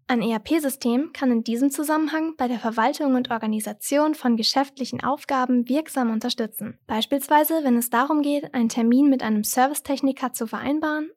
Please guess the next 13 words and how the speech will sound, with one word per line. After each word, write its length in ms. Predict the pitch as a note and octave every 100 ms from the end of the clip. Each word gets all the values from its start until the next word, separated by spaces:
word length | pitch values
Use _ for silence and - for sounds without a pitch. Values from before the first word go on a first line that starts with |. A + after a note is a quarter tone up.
| -
oder 200 | E4 D4
die 100 | B3
notwendigen 600 | A#3 B3+ C4 A#3+ A3+ G#3+
Ersatzteile 680 | G#3+ C4 C4 - B3+ B3 B3
zu 140 | C4+
bestellen. 520 | D4 - G#3+ G#3 - _
Eine 220 | C#4 C4
moderne 500 | B3+ A#3+ C4 E4+ D#4+
E-R-P-Lösung 800 | C#4 A#3+ - C#4 B3 A3+ A3 G#3+
kann 220 | - B3+
jedoch 300 | B3+ A#3 A#3
noch 360 | A#3+ C4+ C#4 -
mehr. 320 | A#3 G3+ -